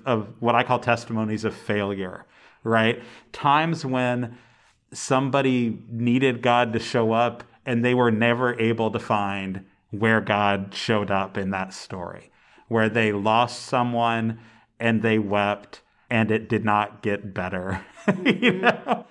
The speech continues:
Speaker 1: Times when they, when they really wanted something, when they, when they wanted that job or they wanted to go to school or whatever it is,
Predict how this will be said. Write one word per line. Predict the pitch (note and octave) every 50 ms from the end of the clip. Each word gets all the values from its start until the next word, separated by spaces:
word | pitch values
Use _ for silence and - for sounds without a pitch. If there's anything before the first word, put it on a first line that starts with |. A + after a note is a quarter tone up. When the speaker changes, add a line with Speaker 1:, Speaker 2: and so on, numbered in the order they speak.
| _ _ _ _ _
Speaker 1:
Times | - - D#3+ D#3+ D#3 D#3 D3 C#3 - C3+
when | C#3 C#3 C3+
they, | C3 B2+ B2 A#2+ A#2
when | B2 C3+ C#3+ C#3
they | C3 B2+ B2+
really | B2 A#2+ A2+ A2 A2 A#2 C3 C3 C3 C3 B2 A#2+
wanted | A2+ G#2 G2+ G#2 G#2+ A#2 A#2+ A#2+ A#2 A2+ G#2+ G2+ F#2+
something, | F#2+ - - A2 G#2 F#2+ F#2 - G#2+ F#2+ F#2+
when | G2 G#2 G#2
they, | G2+ G#2 G2+
when | G2+ G#2 A2 G#2+
they | G#2 G#2
wanted | G2+ G#2 A#2 B2 B2+ B2 A2+
that | A#2 A2+ G2+
job | A2 - A2 G2 G2 G2 G2 F#2+
or | G2 G2
they | G2 G2
wanted | G2+ A2+ A#2+ A#2 A2+
to | A#2
go | G#2+ A#2 A2
to | G#2+
school | G#2+ - - - - G#2+ G#2 G2+ G2+
or | G2+ G2+ G2
whatever | G2 G#2 G#2+ G#2 - A2+
it | A2 A2
is, | A2 G2+ G2+ G2 G2 -